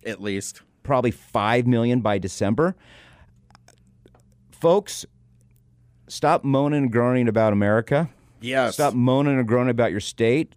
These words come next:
Speaker 2: If you have a complaint, get involved.
Speaker 1: Get your
Speaker 2: But,
Speaker 1: vaccine.
Speaker 2: but whenever I hear people complain about America, I'm like,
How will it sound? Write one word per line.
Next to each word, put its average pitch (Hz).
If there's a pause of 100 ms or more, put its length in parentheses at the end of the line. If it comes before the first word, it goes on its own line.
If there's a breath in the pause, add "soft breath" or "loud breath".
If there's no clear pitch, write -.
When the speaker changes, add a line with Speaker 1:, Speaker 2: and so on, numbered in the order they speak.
Speaker 2:
If 101
you 110
have 120
a 123
complaint, 117
get 107
involved. 104 (720 soft breath)
Speaker 1:
Get 151
your 156
Speaker 2:
But, 131
Speaker 1:
vaccine. 135
Speaker 2:
but 127
whenever 180
I 190
hear 175
people 151
complain 120
about 101
America, 95
I'm 104
like, 95